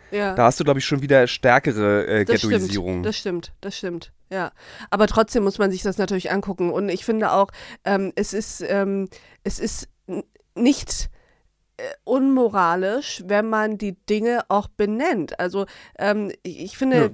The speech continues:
Speaker 1: da ist auch eine, eine falsche, ähm, Scheu. Also wenn ich zum Beispiel sehe, dass, äh, in einer Moscheegemeinde,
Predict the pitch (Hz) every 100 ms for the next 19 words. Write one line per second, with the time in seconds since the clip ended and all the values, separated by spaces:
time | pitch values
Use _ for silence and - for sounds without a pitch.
0 | - 220 202 233 208 214 233 214 190 208
1 | 214 208 208 220 240 - 240 226 226 -
2 | 202 208 208 196 - 208 - 302 381 170
3 | 160 - - 220 220 220 240 - 254 247
4 | 233 226 196 247 285 233 233 214 214 220
5 | 208 220 208 220 220 214 214 - 226 247
6 | 247 233 233 240 240 240